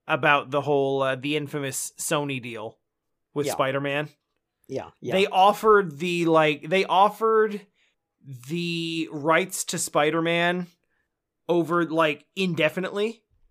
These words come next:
Speaker 2: Mm-hmm.
Speaker 1: for seven million dollars.
Speaker 2: Yeah, Marvel was in such a desperate space that they were like, "Yeah, fine."
Speaker 1: But what they actually offered is their entire catalog of characters,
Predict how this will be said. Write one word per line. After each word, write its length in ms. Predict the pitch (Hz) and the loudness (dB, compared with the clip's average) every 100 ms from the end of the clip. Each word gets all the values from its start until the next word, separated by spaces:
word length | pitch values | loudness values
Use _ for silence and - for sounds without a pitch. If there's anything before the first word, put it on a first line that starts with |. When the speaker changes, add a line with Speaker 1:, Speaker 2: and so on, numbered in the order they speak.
| _ | _
Speaker 2:
Mm-hmm. 160 | 185 123 | -10 -2
Speaker 1:
for 120 | 180 | -2
seven 840 | - - - - 170 170 170 165 - | 0 -2 -2 0 0 0 -2 -4 -8
million 680 | 143 135 143 151 151 143 131 | -10 -6 -2 -2 -2 -4 -4
dollars. 600 | 127 117 104 92 - - _ | -6 -6 -8 -14 -14 -16 _
Speaker 2:
Yeah, 200 | - 120 123 | -8 -8 -6
Marvel 300 | 117 123 127 | -8 -6 -8
was 180 | 113 | -8
in 80 | 104 | -12
such 240 | - 123 127 | -10 -8 -8
a 60 | |
desperate 500 | 101 - 95 - - | -10 -10 -10 -12 -12
space 360 | - - 104 - | -12 -12 -12 -12
that 120 | 117 | -12
they 80 | 110 | -10
were 100 | 107 | -10
like, 180 | 104 101 | -10 -10
"Yeah, 140 | 113 | -10
fine." 320 | 104 - 104 - _ _ _ _ _ - | -10 -14 -14 -18 _ _ _ _ _ -18
Speaker 1:
But 300 | 139 202 196 | 0 4 6
what 180 | 208 208 | 6 4
they 300 | 208 185 - | 0 0 -2
actually 640 | 175 247 - - 226 190 - | 2 2 2 -4 -2 -2 -2
offered 540 | 156 156 - 156 151 | -2 -2 -2 -4 -4
is 280 | 170 151 127 | -4 -4 -4
their 200 | 165 165 | -2 0
entire 760 | 160 151 - - 180 185 185 | -2 -8 -10 0 2 2 0
catalog 1000 | - - 165 170 190 156 135 123 117 110 - | -4 -4 2 4 4 4 2 0 -4 -8 -6
of 220 | 139 113 | -6 -4
characters, 840 | - 143 123 - 120 98 104 - | -6 -4 -4 -8 -14 -12 -14 -16